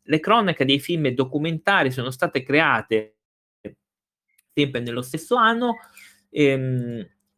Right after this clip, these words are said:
il film lituano americano più significativo e maturo dell'epoca era L'Oca d'Oro ed è stato creato nel millenovecentosessantacinque,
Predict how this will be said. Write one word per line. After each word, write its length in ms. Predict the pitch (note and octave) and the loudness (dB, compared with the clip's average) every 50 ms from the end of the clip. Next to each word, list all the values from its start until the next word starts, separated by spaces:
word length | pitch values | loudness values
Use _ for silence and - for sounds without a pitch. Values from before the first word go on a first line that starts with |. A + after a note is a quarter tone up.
| _ | _
il 140 | - D3+ D3+ | -2 -2 -2
film 280 | D3 - B3 C4+ A3+ F3 | 2 2 0 2 4 4
lituano 560 | D#3 D3+ D3+ - F#3 F#3+ E3 B2+ A#2+ B2 G#2+ | 2 2 2 2 4 4 4 4 4 0 -2
americano 680 | - B2+ C#3 C#3+ D3 D3 D3 D3+ G3+ G3+ F3+ D3+ C3 C3 | -2 -2 2 4 4 4 4 4 2 2 2 2 0 -2
più 80 | C3 | -4
significativo 760 | B2+ - F#3+ F#3 D3+ C3 - D#3 - A3 G#3+ - E3 D3 C3 | -6 -4 -2 -2 -2 -2 -2 -2 0 0 0 2 2 4 4
e 60 | C3+ | 4
maturo 420 | D#3+ G#3 A3+ - - C3 A#2+ A#2+ C3 | 2 2 0 0 0 -2 0 0 0
dell'epoca 520 | A3 B3 F#3+ A#2 A2 - - G#2+ - C3+ | 0 0 2 2 0 0 -2 -8 -4 0
era 380 | C#3 D3 C3+ B2+ A#2+ A#2 - - | 2 4 4 4 2 0 -2 -2
L'Oca 380 | - C#3 D#3 E3 D#3 - D3+ C#3+ | 2 4 4 4 4 2 0 0
d'Oro 420 | C3+ C3+ A#2 A2 G#2 G#2 A2 A2+ | 4 4 6 6 6 6 6 4
ed 80 | B2+ D#3 | 2 2
è 40 | F3 | 0
stato 320 | E3+ - A#3+ G#3+ - D3 - | -2 0 0 0 0 -2 -4
creato 380 | - A3 F3+ A#2 A2+ - G#2+ | 0 0 0 0 -2 -6 -8
nel 120 | A2+ B2 C3+ | -6 -4 -2
millenovecentosessantacinque, 1700 | E3 F#3+ E3+ C#3+ C3+ C#3 D3 D3 - F3 D3+ A#2 - - C3+ B2+ - C#3+ C3+ B2+ B2+ G#2 - - - A2+ G#2 G#2 G#2 - C3+ C#3 C#3 | -2 0 0 0 0 -2 -4 -6 -8 -8 -8 -8 -6 -6 -8 -4 -4 -4 -4 0 -2 -2 -2 -2 -6 -4 -6 -6 -2 2 2 2 2